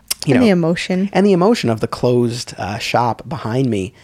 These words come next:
Speaker 1: Uh, and of course, our tagline is "Twenty stores, nine states, one legendary journey." Uh, so it was twenty stores that, uh, that were featured in the movie.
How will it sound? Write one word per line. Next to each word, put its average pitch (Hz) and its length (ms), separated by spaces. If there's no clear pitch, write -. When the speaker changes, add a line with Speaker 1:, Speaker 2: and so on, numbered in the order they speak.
Speaker 1:
Uh, 104 240
and 123 100
of 117 60
course, 117 260
our 110 120
tagline 113 600
is 101 160
"Twenty 113 280
stores, 110 500
nine 104 280
states, - 600
one 110 180
legendary 110 520
journey." 110 420
Uh, 104 300
so 131 140
it - 20
was 135 80
twenty 175 240
stores 123 460
that, 110 320
uh, 98 180
that 98 140
were 117 80
featured 110 340
in 101 80
the 104 60
movie. 113 400